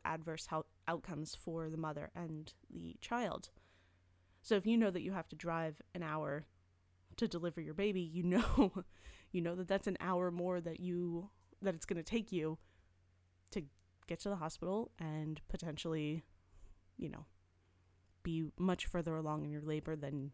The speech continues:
you wanna be. This means that women are much more likely to choose a planned C-section or an induction, because if they know that it's gonna take them an hour to get to the hospital,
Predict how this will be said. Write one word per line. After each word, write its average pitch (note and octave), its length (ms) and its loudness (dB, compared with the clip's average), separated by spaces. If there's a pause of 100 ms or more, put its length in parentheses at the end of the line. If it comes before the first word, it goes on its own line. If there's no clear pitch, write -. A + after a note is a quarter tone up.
you F3 120 2
wanna G3 220 4
be. - 140 -6 (2000)
This A3 160 4
means C#4 420 4
that G3 200 0
women F#3+ 360 0
are E3+ 140 -4
much E3+ 300 -4
more F3+ 140 -2
likely E3 360 -4 (180)
to D#3 320 -6 (960)
choose A#3+ 340 2
a F#3 60 0
planned F#3 480 -2
C-section D#3+ 680 -4
or E3 300 -2
an - 120 -6
induction, D3+ 640 -6 (760)
because E3+ 320 -6
if - 180 -8
they D#3+ 120 -2
know F#3+ 280 4
that F3 160 0 (180)
it's - 160 -8
gonna - 200 -12
take F#3 160 0
them E3+ 120 0
an E3 60 -2
hour C#3+ 220 -2
to C#3 80 -10
get - 160 -14
to - 140 -12
the - 60 -18
hospital, G3 540 0